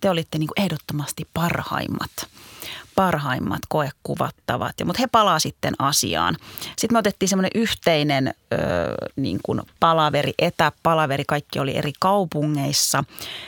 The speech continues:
Niin siinä tää tuottaja sanoi, että jos häneltä kysyi, niin hän palkkaisi teidät heti. Mutta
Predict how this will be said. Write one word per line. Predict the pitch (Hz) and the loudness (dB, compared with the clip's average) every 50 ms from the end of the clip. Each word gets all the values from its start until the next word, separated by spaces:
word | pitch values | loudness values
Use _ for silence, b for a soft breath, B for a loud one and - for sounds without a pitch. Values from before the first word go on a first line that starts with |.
| B B B | B B B
Niin | 185 | 0
siinä | 190 226 214 190 | 2 2 2 2
tää | - 170 165 160 | 2 2 2 2
tuottaja | - 180 175 - - - 156 147 | 2 0 0 0 -2 -2 -2 0
sanoi, | - 160 160 160 151 | 0 0 0 0 -2
että | 151 - 160 | -2 -2 -2
jos | 151 - | -2 0
häneltä | - 247 277 294 240 180 160 147 | 0 2 2 2 2 2 0 -2
kysyi, | - 151 156 160 156 | -4 -2 -2 -2 -2
niin | 143 147 160 | -2 0 0
hän | 190 196 170 | 0 0 0
palkkaisi | - 160 151 147 147 _ - - 151 151 - - - | 0 0 0 -2 -2 _ -8 -8 -6 -6 -8 -6 -4
teidät | - - 147 - - 139 - - | -4 -4 -2 -2 -4 -6 -4 -4
heti. | 220 233 233 - - 175 175 | -2 -2 -2 -2 -2 -2 0
Mutta | 170 151 151 - - 156 | 0 -2 -2 -2 -2 -4